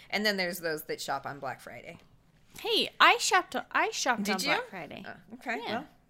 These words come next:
Speaker 1: that's my point exactly. So I sent, um, Chelsea a quiz so that she could take the Naughty or Nice quiz, and I took the Naughty or Nice quiz. This is the official Santa Naughty or Nice quiz, found on BuzzFeed.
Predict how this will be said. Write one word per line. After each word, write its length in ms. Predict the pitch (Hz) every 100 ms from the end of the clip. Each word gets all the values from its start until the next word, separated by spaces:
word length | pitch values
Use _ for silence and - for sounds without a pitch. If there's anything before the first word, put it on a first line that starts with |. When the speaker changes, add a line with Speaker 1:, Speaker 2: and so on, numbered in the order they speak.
| - _
Speaker 1:
that's 360 | 180 180 - 202
my 280 | 180 196
point 300 | 202 233 208
exactly. 680 | 214 220 196 233 143 135 165
So 560 | - - 247 240 233 220 -
I 280 | 220 220 214
sent, 400 | - 247 277 - _ -
um, 480 | 208 202 196 196 196
Chelsea 560 | - 254 214 214 - -
a 500 | 196 202 190 185 185 185
quiz 600 | - 220 185 196 233 233
so 580 | - - - - - 214
that 120 | 190
she 220 | - 233
could 220 | 202 214 -
take 280 | 208 196 -
the 80 |
Naughty 320 | 202 180 185 196
or 40 |
Nice 400 | 190 175 190 - -
quiz, 360 | - 180 190 185
and 100 | 175
I 80 |
took 200 | 214 247 214
the 60 |
Naughty 280 | 180 165 165
or 60 | 165
Nice 320 | 160 151 -
quiz. 440 | - 160 156 196 - - -
This 180 | 196 -
is 180 | 185 185
the 120 | 175
official 540 | 170 190 190 175 165 160
Santa 420 | - 170 175 170
Naughty 300 | 165 160 160
or 80 | 160
Nice 240 | 151 151
quiz, 560 | - 165 147 208 - - _ _ _ _ -
found 240 | 156 156
on 140 | 156
BuzzFeed. 560 | 151 143 151 175 185